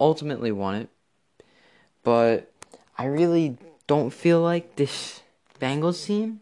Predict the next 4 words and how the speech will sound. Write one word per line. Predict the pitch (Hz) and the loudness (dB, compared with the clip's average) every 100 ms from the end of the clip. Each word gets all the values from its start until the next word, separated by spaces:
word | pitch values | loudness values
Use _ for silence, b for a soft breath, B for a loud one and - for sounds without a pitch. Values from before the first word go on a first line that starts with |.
| _ _ _ _ _ _ _ - | _ _ _ _ _ _ _ -14
looked | 120 139 165 170 151 _ _ - - _ - | -6 -4 -4 -8 -20 _ _ -20 -20 _ -14
way | 117 156 208 | -2 0 2
better | 185 165 117 104 104 _ _ _ _ _ | 2 2 2 0 -4 _ _ _ _ _
than | 127 127 120 110 110 107 107 | -6 -4 -2 -2 -4 -6 -8